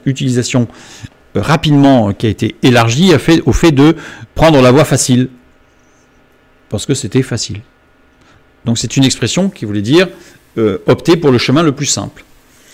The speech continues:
Et c'est ce verbe, anoigo. Anoigo, qui veut dire, euh, la simplicité du chemin.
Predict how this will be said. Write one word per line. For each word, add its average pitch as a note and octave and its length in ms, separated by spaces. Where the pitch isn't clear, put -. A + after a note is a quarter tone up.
Et A#2 280
c'est - 160
ce C#3+ 120
verbe, G2 340
anoigo. B2+ 500
Anoigo, G#2+ 720
qui - 80
veut G#2 100
dire, C3+ 260
euh, G2+ 300
la G#2 120
simplicité D#3 800
du G2+ 120
chemin. G2 300